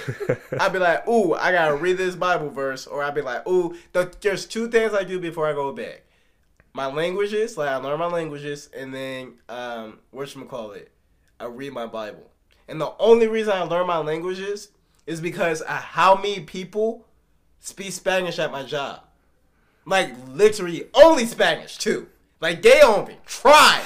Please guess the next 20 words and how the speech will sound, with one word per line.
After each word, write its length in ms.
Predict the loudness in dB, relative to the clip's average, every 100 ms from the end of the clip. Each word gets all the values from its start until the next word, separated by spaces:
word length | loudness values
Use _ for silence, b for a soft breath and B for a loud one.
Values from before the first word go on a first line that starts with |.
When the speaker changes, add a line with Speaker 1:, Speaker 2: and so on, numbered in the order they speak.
| -8
Speaker 2:
<laughs> 100 | -6
to 120 | -2
even 300 | 0 0 -4
speak 380 | -12 -6 -6 -2
English. 560 | -2 -2 -4 -10 -16 -20 B B B B -2
Like, 200 | 2 8
they 80 |
will 240 | 8 8 6
walk 300 | 6 6 8
away 260 | 8 8 6
from 160 | 0
you 140 | -8 -8
if 60 |
you 80 | -2
go 180 | 0 0
speak, 340 | 0 -10 -12 _ -20
speak 240 | -10 -8
English. 400 | -6 -8 -10 -12
And, 220 | -6 -4 -2
like, 280 | -2 -4